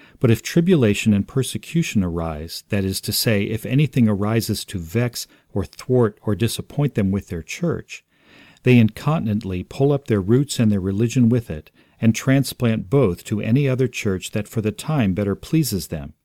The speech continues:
or to no church at all. Others, again, have all their religiosity rooted in their family life. Their religion is all made up of domestic sentiment. They love their earthly home with that supreme satisfaction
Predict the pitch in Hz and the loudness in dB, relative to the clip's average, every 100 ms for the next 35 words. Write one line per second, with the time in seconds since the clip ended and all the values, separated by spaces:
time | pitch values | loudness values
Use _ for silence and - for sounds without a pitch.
0 | _ _ - 147 107 101 - 117 98 90 | _ _ 2 4 4 2 -2 2 2 0
1 | - 90 - 90 107 71 69 _ _ _ | -4 -6 -6 -6 -6 -8 -14 _ _ _
2 | _ _ _ _ _ _ 151 151 139 95 | _ _ _ _ _ _ 2 4 6 4
3 | 95 82 110 90 80 101 107 113 120 113 | 0 0 0 0 -2 -2 2 2 4 2
4 | 104 101 98 98 107 113 107 90 87 110 | 4 2 0 0 0 0 -2 -4 0 2
5 | 113 95 85 90 - 131 123 107 78 76 | 4 2 -2 -4 -4 0 2 2 -2 -10
6 | 71 _ _ _ _ _ _ - 110 107 | -16 _ _ _ _ _ _ 2 4 4
7 | 104 135 117 95 92 104 110 104 98 87 | 6 4 4 0 2 4 6 6 4 -2
8 | - 98 - 90 98 - 107 - - 113 | -4 -4 -2 -2 -2 -4 -8 -6 -2 -2
9 | 85 76 - _ _ _ _ _ - 110 | -2 -10 -12 _ _ _ _ _ 0 2
10 | 95 101 107 113 120 104 104 113 98 110 | 4 2 4 2 2 0 -2 -2 -2 0
11 | 92 92 95 104 98 - - - 131 127 | 0 -2 -4 -4 -4 -6 -4 2 4 4
12 | - 123 107 - 123 120 - 92 85 | 2 -2 -2 -4 -2 -4 -4 -6 -6